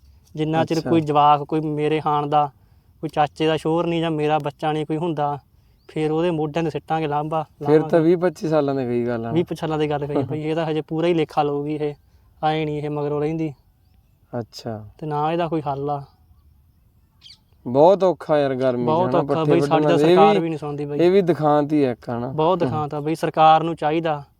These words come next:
Speaker 1: ਵੀ ਇਹਦੇ ਹਿਸਾਬ 'ਚ ਵੀ ਕੋਈ ਕਾਨੂੰਨ ਬਣਾਏ ਜਾਣ ਕੋਈ।
Speaker 2: <laughs>
Speaker 1: ਮੇਰਾ ਤਾਂ ਇਹ ਕਹਿਣਾ ਸਰਕਾਰ ਨੂੰ, ਭਗਵੰਤ ਮਾਨ ਨੂੰ ਵੀ ਭਾਈ ਹਫ਼ਤੇ 'ਚ ਸਾਨੂੰ ਦੋ ਛੁੱਟੀਆਂ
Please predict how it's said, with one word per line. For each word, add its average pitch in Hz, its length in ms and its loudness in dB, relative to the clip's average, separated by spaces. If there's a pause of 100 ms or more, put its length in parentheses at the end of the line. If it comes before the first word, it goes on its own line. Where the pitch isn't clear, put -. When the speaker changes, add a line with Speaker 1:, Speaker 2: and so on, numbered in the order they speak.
(180)
Speaker 1:
ਵੀ 160 160 2
ਇਹਦੇ 175 140 2
ਹਿਸਾਬ 160 440 0
'ਚ 147 100 -8
ਵੀ 175 140 2
ਕੋਈ 170 180 -2
ਕਾਨੂੰਨ 160 280 -2
ਬਣਾਏ 165 260 0
ਜਾਣ 147 220 -6
ਕੋਈ। 151 260 -6 (180)
Speaker 2:
<laughs> 147 440 -2 (140)
Speaker 1:
ਮੇਰਾ 165 340 2
ਤਾਂ 175 120 -2
ਇਹ 180 120 0
ਕਹਿਣਾ 175 240 -2
ਸਰਕਾਰ 156 440 0
ਨੂੰ, 156 120 -4
ਭਗਵੰਤ 160 380 -4
ਮਾਨ 156 220 -2
ਨੂੰ 156 140 -4
ਵੀ 160 140 -4
ਭਾਈ 165 220 -4
ਹਫ਼ਤੇ 151 400 0
'ਚ - 40 -10
ਸਾਨੂੰ 156 220 -6
ਦੋ 147 160 -4
ਛੁੱਟੀਆਂ 156 420 -6